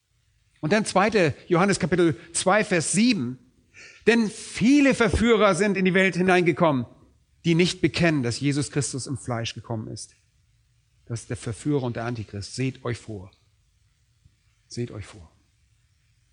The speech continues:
Und selbst Jakobus weist auf falsche Lehrer hin. Und natürlich das Buch der Offenbarung, Kapitel zwei und drei, wo es um falsche Lehrer geht. Ich bin mir sicher, ihr erinnert euch, laut Offenbarung zwei und drei verderben sie die Gemeinde. Und sie taten es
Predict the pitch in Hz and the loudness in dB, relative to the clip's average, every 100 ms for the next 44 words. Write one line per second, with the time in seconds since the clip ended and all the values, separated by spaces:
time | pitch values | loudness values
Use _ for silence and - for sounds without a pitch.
0 | _ _ - 113 123 - - _ 113 - | _ _ -6 -4 -4 -8 -16 _ -10 -6
1 | 143 175 139 101 104 113 104 110 107 113 | -2 0 -2 -4 -6 -8 -8 -8 -6 -4
2 | 120 113 135 - _ _ _ _ _ _ | 0 0 -2 -6 _ _ _ _ _ _
3 | 123 120 170 135 127 170 139 156 131 131 | -8 0 0 0 -4 -4 -2 0 0 2
4 | 139 208 190 147 139 147 - 156 165 143 | 4 4 2 -2 -2 -2 0 0 2 0
5 | 123 165 175 165 170 - - - - _ | 0 2 4 2 -2 -18 -20 -20 -20 _
6 | _ 127 156 151 156 123 160 160 151 147 | _ -2 0 0 -2 0 0 2 2 4
7 | 180 160 135 139 165 175 - - _ _ | 4 2 4 4 2 0 -10 -18 _ _
8 | _ _ _ _ _ _ 110 98 - 127 | _ _ _ _ _ _ -12 -10 -6 -2
9 | 131 139 131 120 135 151 117 131 127 131 | 0 0 2 2 2 2 0 0 0 0
10 | 139 139 135 139 139 - 139 143 135 127 | -2 0 2 2 0 2 2 4 2 2
11 | 139 127 123 135 151 143 143 131 123 123 | 2 0 2 2 2 2 0 0 0 2
12 | 156 160 156 - - - _ _ 120 120 | 2 2 0 -2 -18 -20 _ _ -6 -6
13 | 113 135 151 151 135 120 | -2 0 0 0 -2 -4